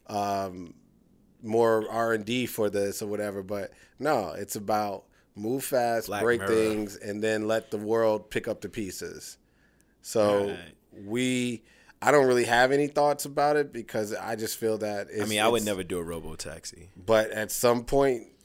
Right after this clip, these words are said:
Speaker 1: you know, that might be all that's available.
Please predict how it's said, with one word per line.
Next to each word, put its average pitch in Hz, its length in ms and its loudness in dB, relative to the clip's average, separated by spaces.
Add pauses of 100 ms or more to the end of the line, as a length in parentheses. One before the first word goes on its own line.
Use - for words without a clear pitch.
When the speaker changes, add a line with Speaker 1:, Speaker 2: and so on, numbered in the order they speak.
Speaker 1:
you 113 140 -6
know, 110 240 -2
that 107 160 -2
might 113 240 -2
be 117 220 -4
all 110 260 0
that's 117 220 -2
available. 110 640 0